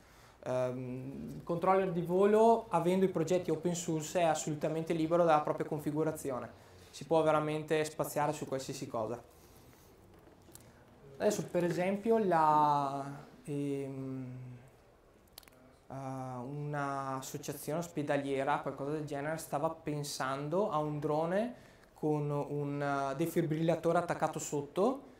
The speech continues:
e quindi se c'è una persona che ha bisogno di una defibrillata in volo,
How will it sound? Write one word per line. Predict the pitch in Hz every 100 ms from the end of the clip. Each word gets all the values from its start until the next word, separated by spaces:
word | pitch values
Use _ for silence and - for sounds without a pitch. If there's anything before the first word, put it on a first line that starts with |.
| -
e | - 156
quindi | 180 170
se | -
c'è | 180
una | 180 170
persona | 170 160 170 170 160 147
che | 139 151
ha |
bisogno | 151 156 151 156 156 151
di | 147 147
una | 147 147 147
defibrillata | 143 147 - 147 160 156 151 147 147 147
in | 147
volo, | 147 143 135 151 -